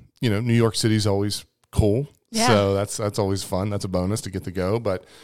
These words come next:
Speaker 1: um, you know, to kinda get to be a fly on the wall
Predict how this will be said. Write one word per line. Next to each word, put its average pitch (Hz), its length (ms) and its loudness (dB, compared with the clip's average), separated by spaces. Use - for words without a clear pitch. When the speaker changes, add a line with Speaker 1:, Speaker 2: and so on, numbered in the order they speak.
Speaker 1:
um, 95 380 0
you 185 100 4
know, 139 240 6
to - 80 -8
kinda 135 240 4
get 120 140 2
to - 60 -6
be 113 100 2
a 107 60 4
fly 107 240 2
on 104 120 2
the 98 60 0
wall 95 420 0